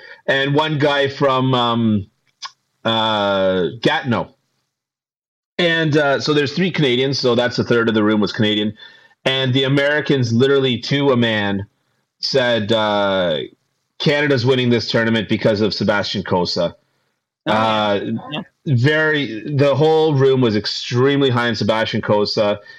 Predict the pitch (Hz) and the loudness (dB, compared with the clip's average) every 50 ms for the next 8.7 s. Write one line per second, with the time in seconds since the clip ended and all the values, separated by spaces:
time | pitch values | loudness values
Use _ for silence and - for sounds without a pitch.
0 | - - - _ _ - 147 151 170 165 - 277 277 175 180 147 - 165 160 160 | -20 -20 -20 _ _ -4 -2 0 0 0 0 -2 0 0 0 0 0 0 0 2
1 | 156 151 120 139 143 139 139 139 131 123 135 127 127 120 113 127 123 123 123 120 | 0 0 2 2 2 4 4 4 2 2 2 2 2 2 2 2 2 2 2 2
2 | 117 117 120 113 - 123 117 110 101 107 113 113 120 117 - 120 113 113 117 113 | 2 2 0 0 0 0 0 0 2 2 2 2 2 2 0 0 0 2 0 0
3 | 110 110 104 - 117 104 101 92 - 120 110 110 104 - - _ _ _ _ _ | 0 -2 0 0 0 0 0 0 0 -2 0 0 -2 -6 -8 _ _ _ _ _
4 | 139 123 110 107 - - 123 117 107 104 107 95 - 110 104 104 107 110 107 104 | -2 0 0 0 0 0 0 0 0 0 -2 -4 -2 -2 0 0 2 0 0 -2
5 | - 139 135 135 151 165 156 - - - - - - _ _ - 120 135 127 117 | 0 2 2 2 2 0 -2 -6 -14 -20 -20 -20 -20 _ _ -2 0 0 0 0
6 | 107 - - 131 120 113 110 110 110 107 104 87 - - _ _ _ _ _ _ | -4 -2 0 0 2 2 2 2 2 0 0 -2 -6 -12 _ _ _ _ _ _
7 | _ _ - - - - - - - - - - - - - - - 139 127 - | _ _ -2 -2 -2 -2 -4 -6 -6 -8 -10 -12 -14 -20 -18 -12 -10 -10 -8 -2
8 | - 147 151 165 151 135 120 131 - - 202 165 165 170 | 0 0 2 2 0 0 0 -2 0 0 0 0 0 -2